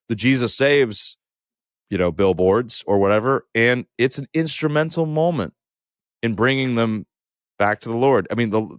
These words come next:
I mean, so that can happen. The Lord can work in spite of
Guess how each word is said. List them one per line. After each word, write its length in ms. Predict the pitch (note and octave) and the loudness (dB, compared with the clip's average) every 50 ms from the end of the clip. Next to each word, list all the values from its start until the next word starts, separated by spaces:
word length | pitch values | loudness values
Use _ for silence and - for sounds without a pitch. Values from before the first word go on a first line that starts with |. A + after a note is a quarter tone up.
| - - | -18 -10
I 40 | - | -6
mean, 120 | A#2+ A#2 | -6 -6
so 240 | G2 - D#3 C#3 A2+ - - - _ _ _ - | -2 0 0 0 0 -2 -8 -20 _ _ _ -2
that 200 | D#3+ G3 F3 - | 0 0 0 0
can 120 | E3+ D3+ | -2 -2
happen. 360 | D3 D3+ D#3 E3 - B2 G2+ | 0 0 0 0 0 -2 -2
The 60 | G#2+ | 0
Lord 220 | A2+ C3+ D3 D3+ - | 2 2 2 2 0
can 80 | - | -2
work 220 | A#2 A#2 A#2+ - A#2+ | 0 0 0 0 -2
in 60 | G2+ | -6
spite 500 | - - - - B2+ C3+ C3 A#2 - - - - | -8 -8 -4 -2 -2 0 0 -2 -4 -8 -10 -6
of 320 | F#2 F#2 E2 D2+ C#2+ | -4 -4 -4 -4 -8